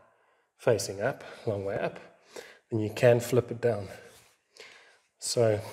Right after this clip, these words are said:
the idea is to do a bit of a jump and get your feet over the block. So you can bend into knees, look up, inhale, jump, legs together in the air, bringing your feet down.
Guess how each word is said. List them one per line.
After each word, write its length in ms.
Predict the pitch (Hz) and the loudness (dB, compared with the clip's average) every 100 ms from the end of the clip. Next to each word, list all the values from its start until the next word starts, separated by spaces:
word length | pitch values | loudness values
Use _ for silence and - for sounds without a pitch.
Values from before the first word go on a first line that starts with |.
| - - - | -16 -12 0
the 120 | 123 | 4
idea 560 | 113 113 - 110 113 - - - _ _ _ - - - - _ _ | 4 6 6 6 4 -4 -16 -20 _ _ _ -20 -20 -20 -20 _ _
is 200 | 147 131 | 4 4
to 140 | - | 2
do 180 | 151 170 | 6 6
a 40 | - | 8
bit 120 | 175 | 6
of 80 | 156 | 6
a 60 | |
jump 420 | 135 123 120 107 - - - - | 6 6 8 6 -2 -10 -12 -8
and 120 | 143 | 0
get 220 | 131 131 135 | 4 6 6
your 100 | 123 | 2
feet 480 | - 175 131 - - - - - - - - | 2 2 2 0 -8 -14 -20 -20 -20 -2 6
over 200 | 117 113 | 6 8
the 120 | 123 | 4
block. 340 | 131 127 104 | 4 2 2
So 140 | - 110 | -4 -2
you 160 | 98 | -2
can 180 | - 104 | -2 -2
bend 220 | 101 107 | 2 4
into 260 | 113 143 160 | 4 2 0
knees, 340 | 139 120 104 | 4 4 4
look 200 | 117 107 | 0 0
up, 260 | 107 104 - - _ _ _ - - - - _ | 0 -4 -8 -20 _ _ _ -20 -20 -20 -20 _
inhale, 540 | - 139 120 104 90 87 | 2 4 4 2 2 0
jump, 340 | 117 107 139 - - - - | 4 6 4 -2 -14 -18 -6
legs 320 | 127 107 107 | -2 0 0
together 320 | - 143 143 135 | 0 4 4 4
in 120 | 131 | 2
the 140 | 135 | -2
air, 240 | 101 90 92 - - - - _ _ _ _ _ - _ _ _ _ _ | -4 -6 -8 -16 -20 -20 -20 _ _ _ _ _ -20 _ _ _ _ _
bringing 260 | 110 98 104 | 2 4 4
your 140 | 101 | 2
feet 280 | - 110 107 | 0 -2 0
down. 280 | 117 90 | -4 -4